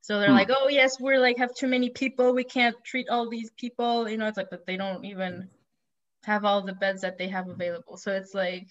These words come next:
Speaker 1: yeah, it's crazy.
Speaker 2: Yeah, yeah. We,
Speaker 1: <laughs>
Speaker 2: we're, we're literally
Speaker 1: Yeah.
Speaker 2: living in a world of Holly weird, I'll call it, but yeah.
Speaker 1: Yeah. There's
Speaker 2: Uh,
Speaker 1: even some tests that are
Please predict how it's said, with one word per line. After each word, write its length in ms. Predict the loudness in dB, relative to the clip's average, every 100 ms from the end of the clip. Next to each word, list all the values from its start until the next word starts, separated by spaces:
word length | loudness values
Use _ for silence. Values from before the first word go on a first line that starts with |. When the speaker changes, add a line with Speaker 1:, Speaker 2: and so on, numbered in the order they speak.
| -14
Speaker 1:
yeah, 200 | -12 -14 _ _ -20 -20 -20 _
it's 100 | -12
crazy. 400 | -4 -4 -4 -8 -12 _ -20 -20 -20 _ _ _
Speaker 2:
Yeah, 360 | -6 -4 -4 -8 -12 -8
yeah. 200 | -6 -2
We, 220 | 2 2
Speaker 1:
<laughs> 80 | 0
Speaker 2:
we're, 200 | -6 -6 _ -20 -20 -6
we're 160 | 2 4
literally 340 | 6 6 6 6 4
Speaker 1:
Yeah. 120 | 4
Speaker 2:
living 140 | 4
in 100 | 4
a 60 | 4
world 480 | 4 4 6 2 -4
of 360 | -10 -12 -20 -10
Holly 500 | 0 2 2 0 -4
weird, 480 | -6 -6 -6 -10 -12
I'll 160 | -12
call 300 | -6 -4 -4
it, 100 | -8 _ -14
but 160 | -14
yeah. 300 | -12 -12 -12 -16 _ _ -4
Speaker 1:
Yeah. 460 | 2 2 2 -2 -10 _ -14 -6 2
There's 260 | 2 2
Speaker 2:
Uh, 20 | -2
Speaker 1:
even 300 | -4 -6 -4
some 320 | 0 0 -2
tests 460 | 2 2 2 -2 -2
that 180 | 0 2
are 480 | 4 4 4 2